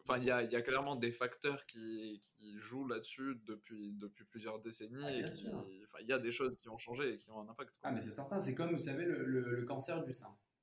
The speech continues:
Speaker 2: Quand j'étais étudiant en médecine, donc c'est il y a, euh, dix ans,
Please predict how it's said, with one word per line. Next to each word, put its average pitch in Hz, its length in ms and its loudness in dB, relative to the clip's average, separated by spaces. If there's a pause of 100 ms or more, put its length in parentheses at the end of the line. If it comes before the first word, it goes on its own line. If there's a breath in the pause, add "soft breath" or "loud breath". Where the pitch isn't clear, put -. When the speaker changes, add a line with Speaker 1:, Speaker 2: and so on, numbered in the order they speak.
(520)
Speaker 2:
Quand 143 160 0
j'étais 139 320 2
étudiant 131 320 0
en 120 40 2
médecine, 180 340 2
donc 143 180 0
c'est 117 140 -2
il 113 60 -4
y 113 60 0
a, 101 400 2
euh, 104 80 -2
dix 110 280 -4
ans, - 280 -8